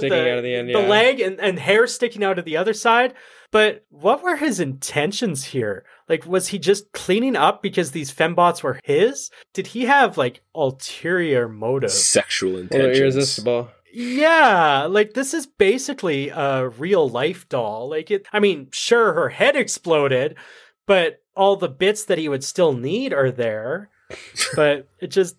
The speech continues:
Speaker 2: I, I just <laughs> suddenly thought that, is, is this,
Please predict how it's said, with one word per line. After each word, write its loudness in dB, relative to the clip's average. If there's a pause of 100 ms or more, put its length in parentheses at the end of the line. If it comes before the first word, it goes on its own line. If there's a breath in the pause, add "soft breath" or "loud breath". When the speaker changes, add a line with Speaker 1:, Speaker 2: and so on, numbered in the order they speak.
(220)
Speaker 2:
I, 2
I 2
just -4
<laughs> -
suddenly 0
thought 2
that, 2 (360 loud breath)
is, -12
is -4
this, 2